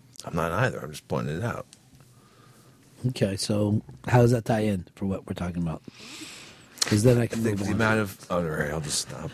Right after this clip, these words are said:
Speaker 2: No, I really don't wanna know. I'm curious.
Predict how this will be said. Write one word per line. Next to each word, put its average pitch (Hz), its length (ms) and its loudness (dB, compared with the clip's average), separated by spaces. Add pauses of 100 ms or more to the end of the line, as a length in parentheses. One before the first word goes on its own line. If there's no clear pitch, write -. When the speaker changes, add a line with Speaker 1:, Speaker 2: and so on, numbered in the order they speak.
(120)
Speaker 2:
No, 226 160 10
I 196 80 10
really 202 240 6
don't 185 140 4
wanna 170 160 4
know. 127 220 0 (520)
I'm 147 100 -6
curious. - 640 -4